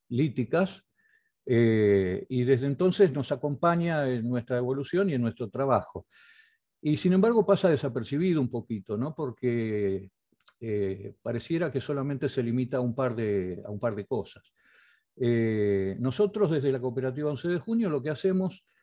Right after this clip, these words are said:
es, eh, reciclar, eh, y, y reconvertir esos vidrios en otros productos. Eh, no solamente, eh,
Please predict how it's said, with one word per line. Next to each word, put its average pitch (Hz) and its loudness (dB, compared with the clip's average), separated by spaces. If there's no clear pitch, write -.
es, 147 -2
eh, 110 0
reciclar, 175 0
eh, 101 -2
y, 135 -4
y 131 -6
reconvertir 156 0
esos 113 -4
vidrios 131 -4
en 127 -4
otros 143 -6
productos. 117 -4
Eh, 104 -2
no 139 0
solamente, 139 -2
eh, 101 -2